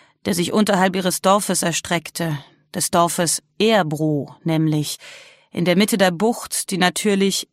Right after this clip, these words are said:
Erbro-Bucht hieß. Erbro war der Name des Drachen gewesen, der umgekommen war, damit sie leben konnten. Daher war alles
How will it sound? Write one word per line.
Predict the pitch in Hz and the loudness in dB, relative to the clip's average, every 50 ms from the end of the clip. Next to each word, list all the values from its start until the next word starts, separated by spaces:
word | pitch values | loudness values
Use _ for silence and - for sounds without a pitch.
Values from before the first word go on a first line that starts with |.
| _ - | _ -2
Erbro-Bucht | - 202 208 220 214 185 160 151 151 151 156 151 143 135 - 165 151 - - - - - | 2 4 4 4 4 2 0 -2 -2 0 0 0 -2 -4 -4 -4 -4 -4 -6 -14 -14 -12
hieß. | - - 160 143 - - - - - - - _ _ _ _ _ _ _ _ _ - | -6 -4 -4 -4 -4 -6 -6 -6 -8 -8 -12 _ _ _ _ _ _ _ _ _ 0
Erbro | 202 196 202 208 196 196 208 220 240 254 247 - _ _ _ _ _ _ _ _ - | 4 4 4 4 2 2 2 2 2 2 0 -2 _ _ _ _ _ _ _ _ -6
war | - 185 | -2 0
der | 185 185 | 2 2
Name | 180 185 185 202 214 208 | 4 4 4 4 4 2
des | 202 190 - - | 0 -2 -2 -2
Drachen | - 190 208 208 - 208 185 180 | 0 0 0 2 2 2 2 2
gewesen, | 165 170 165 160 165 165 165 160 156 175 175 | 2 0 -2 -2 -2 -2 -2 0 0 0 2
der | 170 170 - | 2 2 2
umgekommen | - 220 214 202 160 - - 180 165 170 165 160 156 | 2 2 2 2 0 -2 0 0 0 2 0 0 2
war, | 165 160 165 180 190 202 | 2 2 2 2 2 2
damit | 185 175 170 175 170 156 - | 2 0 0 0 -2 -4 -6
sie | - 160 170 190 190 208 220 - | -6 -2 0 0 0 0 -2 -4
leben | - 175 196 208 202 185 170 156 | -2 0 0 2 2 2 0 0
konnten. | - - 156 156 147 147 151 - 143 139 143 - - - - - - - - | -2 -2 -2 -2 -2 -2 -2 -2 -4 -4 -4 -8 -16 -20 -20 -20 -18 -8 -4
Daher | - 160 170 180 180 | -2 0 2 2 4
war | 170 175 - - - | 4 2 0 2 0
alles | 202 254 277 285 277 - - - - - | 2 2 4 2 2 2 0 -2 -4 -6